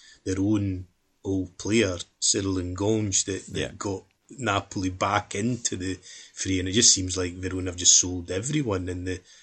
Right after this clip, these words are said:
Speaker 1: transfer window, really. So, you know, to make their, their, their plight, um, more difficult. But yeah, Kvaratskhelia look, and presumably gonna get Osimhen back, so that does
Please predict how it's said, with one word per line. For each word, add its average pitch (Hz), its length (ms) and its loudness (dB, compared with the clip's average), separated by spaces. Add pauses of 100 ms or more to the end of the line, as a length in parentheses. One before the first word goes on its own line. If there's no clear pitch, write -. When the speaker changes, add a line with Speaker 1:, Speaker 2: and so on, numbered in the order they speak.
(140)
Speaker 1:
transfer 92 560 -2
window, 90 320 -4
really. 92 300 -4
So, - 160 -4
you 95 160 -2
know, 92 180 -6
to 95 100 -6
make 101 300 -6
their, 92 160 -4 (380)
their, 95 100 -6 (180)
their 95 200 -6 (360)
plight, 101 520 -4 (100)
um, 95 380 0
more 98 280 -4
difficult. 104 680 -2
But 98 220 -6 (100)
yeah, 120 200 4
Kvaratskhelia 113 640 2
look, 104 140 -2 (260)
and 101 300 4 (440)
presumably 95 600 0
gonna 95 200 -2
get 98 160 -2
Osimhen 95 580 -2
back, 90 180 -6
so - 140 -2
that 90 260 -2
does - 260 4